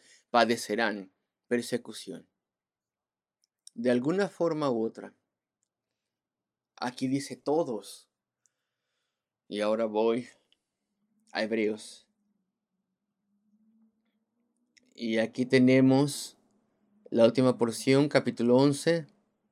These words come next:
Esos capítulos de fe, versículo treinta y tres.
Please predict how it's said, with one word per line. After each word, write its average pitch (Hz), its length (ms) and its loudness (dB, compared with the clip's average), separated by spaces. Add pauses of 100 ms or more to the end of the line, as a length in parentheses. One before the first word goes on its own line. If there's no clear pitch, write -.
(3500)
Esos 127 300 4
capítulos 135 480 6
de 135 80 2
fe, 131 400 4 (540)
versículo 123 540 4
treinta 139 320 4
y 143 60 4
tres. 101 460 0